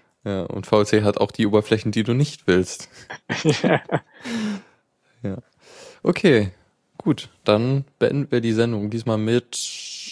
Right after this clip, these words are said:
Speaker 1: äh, in fünfzig Minuten sollten es sein. Wir haben, glaub ich, so fünf nach angefangen oder drei nach
Speaker 2: Ja,
Speaker 1: oder so.
Speaker 2: irgendwie so drei nach.
Speaker 1: Ja. Okay, dann würde ich sagen,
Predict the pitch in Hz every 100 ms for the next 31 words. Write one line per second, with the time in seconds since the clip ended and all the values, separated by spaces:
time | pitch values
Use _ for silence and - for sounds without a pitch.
0 | - - - - - 143 156 156 175 196
1 | - 175 156 165 175 - 98 95 104 101
2 | 104 110 123 117 117 120 - 143 - 123
3 | 131 127 147 - 156 160 _ - 107 -
4 | 104 123 135 117 127 131 127 120 120 117
5 | 120 123 120 120 117 - - 95 - _
6 | _ _ _ _ _ - - - - _
7 | _ _ _ 165 - 135 92 - 113 117
8 | 120 113 _ 117 117 117 120 120 120